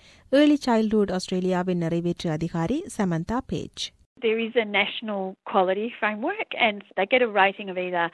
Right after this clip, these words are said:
Speaker 2: working towards the national quality standard, meeting the national quality standard or exceeding the national quality standard.
Speaker 1: இதேவேளை சைல்ட் கேர் பெனிஃபிட், சைல்ட் கேர் ரீபேட் ஆகியவற்றின் மூலம் தகுதி பெறும் குடும்பங்களுக்கு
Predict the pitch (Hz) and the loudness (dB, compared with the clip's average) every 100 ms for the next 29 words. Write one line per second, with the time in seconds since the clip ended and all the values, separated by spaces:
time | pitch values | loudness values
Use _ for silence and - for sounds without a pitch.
0 | - 240 262 262 220 202 185 - - 175 | 4 6 6 2 -8 -8 -8 -8 -8 -8
1 | 175 196 180 180 175 175 175 - 175 170 | -8 -12 -12 -6 -4 -4 -6 -6 -4 -2
2 | 170 180 202 254 - 214 180 165 - 185 | -2 -4 -4 -4 -6 -8 -6 -6 -8 -16
3 | - 170 170 170 165 180 170 175 - - | -10 -6 -6 -6 -10 -8 -8 -8 -10 -10
4 | - - 226 220 190 170 175 156 - - | -10 -2 -2 -2 -8 -10 -10 -12 -16 -8
5 | 160 160 160 185 170 170 170 _ _ _ | -6 -6 -6 -6 -4 -2 -6 _ _ _
6 | - 254 294 247 208 185 302 370 - 269 | -2 4 6 6 6 4 0 -2 0 2
7 | 294 285 269 240 190 180 175 220 285 - | 2 2 2 2 2 0 0 0 -2 -2
8 | _ - 262 285 320 - 294 254 220 269 | _ -4 2 2 2 4 4 6 4 2
9 | 277 269 - 202 202 220 202 196 202 180 | 2 0 -2 0 2 2 0 0 -2 -2
10 | 175 180 165 302 _ - 247 330 320 302 | 0 0 0 -2 _ 0 2 4 2 4
11 | 254 247 220 196 196 196 196 190 185 - | 2 2 0 0 2 0 0 0 -2 0